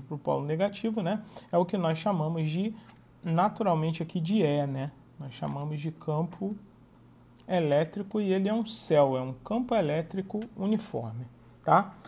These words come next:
Uma outra coisa também que eu tenho pra perguntar pra vocês é que, como o campo ele vai sempre do positivo para o negativo, se a carga for positiva, a força vai ter mesma direção e sentido do campo.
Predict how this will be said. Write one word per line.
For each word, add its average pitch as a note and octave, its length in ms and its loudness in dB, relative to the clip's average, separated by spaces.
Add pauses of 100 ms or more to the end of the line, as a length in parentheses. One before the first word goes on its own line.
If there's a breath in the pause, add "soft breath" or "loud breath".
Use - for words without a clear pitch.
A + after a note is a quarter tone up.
(240 loud breath)
Uma A3 120 10
outra C4 280 8
coisa G#3 240 4
também F#3+ 260 2
que F3+ 80 -2
eu F3 80 2
tenho E3+ 240 2
pra D#3+ 140 0
perguntar D3+ 400 0
pra D3+ 120 -2
vocês E3 540 2
é C#3+ 100 2
que, D#3+ 480 0
como B3 260 2
o C4+ 40 -2
campo E3+ 320 2
ele D#3+ 100 4
vai D3+ 160 6
sempre D#3 560 -2
do E3+ 160 -2
positivo D#3+ 840 0
para D3 520 4
o F3+ 160 0
negativo, D3 720 -2 (460 loud breath)
se - 240 4
a G#3 80 10
carga G3 340 6
for F3 200 2
positiva, F#3+ 580 0
a A3 40 6
força G3+ 440 0
vai G#3+ 140 2
ter G#3+ 180 -2
mesma F#3+ 360 0
direção G3 440 0
e - 20 0
sentido F#3+ 440 -2
do A3 100 -2
campo. D#3 340 -4